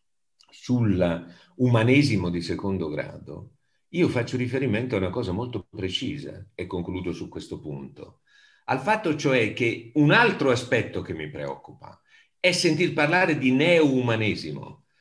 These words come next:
e sentir parlare di nuovo umanesimo. Ma non vi sembra, richiamando qui i miei studi sul paesaggio e la vivibilità, che noi siamo in una situazione nella quale dovremmo finalmente riconoscere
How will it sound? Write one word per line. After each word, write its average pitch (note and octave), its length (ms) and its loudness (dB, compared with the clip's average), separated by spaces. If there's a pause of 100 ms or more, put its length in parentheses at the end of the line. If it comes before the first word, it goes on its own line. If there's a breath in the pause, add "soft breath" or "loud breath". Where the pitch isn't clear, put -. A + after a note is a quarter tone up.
(200 soft breath)
e A#2+ 100 -4
sentir C#3 400 0
parlare D3+ 600 2
di C#3 160 0
nuovo F#3+ 760 4
umanesimo. D#2+ 840 -4 (720 soft breath)
Ma - 360 -10 (840)
non F#3 240 4
vi C3 100 2
sembra, F2 680 -2
richiamando F#2+ 540 -2
qui G2 160 0
i F#2+ 60 2
miei F2 160 -2
studi F#2+ 340 -6
sul E2 220 -8
paesaggio F2 640 -4
e F2 40 -4
la E2+ 100 -2
vivibilità, D2+ 880 -10 (960)
che G#2+ 440 -4
noi G#2+ 320 0
siamo G2+ 460 -2
in F#2+ 100 0
una F2+ 120 -4
situazione F2 640 -8
nella E2 300 -6
quale E2+ 340 -4
dovremmo E2 380 -6
finalmente F2 580 -4
riconoscere D#2 880 -10